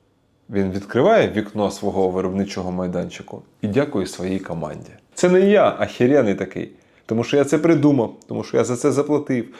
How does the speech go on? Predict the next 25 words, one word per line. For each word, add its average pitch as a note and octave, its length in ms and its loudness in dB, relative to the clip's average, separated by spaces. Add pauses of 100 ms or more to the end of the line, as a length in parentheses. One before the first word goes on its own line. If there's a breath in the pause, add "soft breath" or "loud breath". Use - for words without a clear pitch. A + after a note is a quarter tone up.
(160 loud breath)
тому A#2 180 -2
що - 140 0
я B2 100 6
це B2+ 140 0
проконтролював, C3+ 800 0
тому A#2 180 -4
що B2+ 120 -2
я C3+ 60 4
десь D3 240 2
змусив». C#3 440 -6 (100)
Ні, B2 500 -4 (320)
я B2+ 560 2 (640)
остання B2 500 -6
буква A2+ 320 -2
в G#2+ 80 0
алфавіті. G#2 480 -2 (520)
Дуже F#2+ 260 0
дитяча, F#2+ 580 0
да, A2+ 140 4
така A#2+ 260 -2
штука, - 340 -14 (340 soft breath)
але G2 180 -2
вона F#2+ 320 -2 (180)
дуже G2+ 280 -8
влучна. F2+ 440 -14